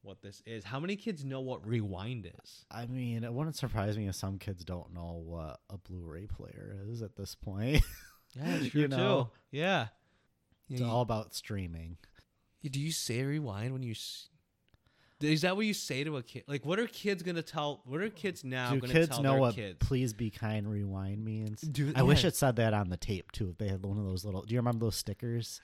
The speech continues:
Speaker 1: I don't
Speaker 2: It'd be
Speaker 1: remember
Speaker 2: on
Speaker 1: the
Speaker 2: the v-
Speaker 1: stick-, I know the phrase,
Speaker 2: Oh.
Speaker 1: I don't remember the stickers.
Speaker 2: Oh, my God. Um,
Speaker 1: <laughs>
Speaker 2: <laughs> but it was a dick move. You would go rent a movie, you would
Speaker 1: Yeah.
Speaker 2: bring it home, and you go to play it, and it's not rewound. Like, come on, people.
Speaker 1: You gotta get your shit together.
Speaker 2: Be kind, rewind.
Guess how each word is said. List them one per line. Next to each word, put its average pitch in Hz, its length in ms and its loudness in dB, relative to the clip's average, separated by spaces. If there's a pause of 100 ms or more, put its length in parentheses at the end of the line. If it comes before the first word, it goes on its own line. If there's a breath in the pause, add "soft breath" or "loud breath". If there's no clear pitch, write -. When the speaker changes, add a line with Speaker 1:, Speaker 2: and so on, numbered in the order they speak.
Speaker 1:
I 131 60 -8
don't 123 60 -2
Speaker 2:
It'd - 60 0
be 123 60 4
Speaker 1:
remember 120 120 4
Speaker 2:
on 113 60 2
Speaker 1:
the 123 60 2
Speaker 2:
the 113 140 2
v- 160 60 6
Speaker 1:
stick-, - 160 0
I 160 80 2
know 190 180 2
the 196 120 2
phrase, 170 320 0
Speaker 2:
Oh. - 20 -4
Speaker 1:
I - 20 -8
don't 143 140 -6
remember 131 220 -10
the 123 100 -20
stickers. - 520 -18
Speaker 2:
Oh, 90 200 -6
my 78 140 -10
God. 82 440 -12 (300 loud breath)
Um, 139 340 2
Speaker 1:
<laughs> 127 80 -2 (920 loud breath)
Speaker 2:
<laughs> 143 440 -6
but 131 160 6
it 139 40 6
was 143 180 4
a 135 40 4
dick 151 220 0
move. 180 220 0
You 113 120 2
would 113 160 0
go 120 320 4
rent 113 240 2
a 110 40 0
movie, 135 380 2
you 113 140 2
would 104 80 2
Speaker 1:
Yeah. 95 40 -4
Speaker 2:
bring 127 200 4
it 104 60 -4
home, 123 600 0 (120)
and 123 140 -2
you 110 80 -2
go 120 160 0
to 120 100 -2
play 135 360 2
it, 113 100 0
and 110 80 -2
it's 107 160 -4
not 107 220 -2
rewound. 113 580 0 (180)
Like, 127 200 -4
come 165 160 -6
on, 95 120 0
people. 85 420 -12 (460 soft breath)
Speaker 1:
You 113 80 -16
gotta 95 140 -10
get 82 120 -18
your - 60 -20
shit - 200 -18
together. - 220 -16
Speaker 2:
Be 104 120 0
kind, 110 260 0
rewind. 139 340 6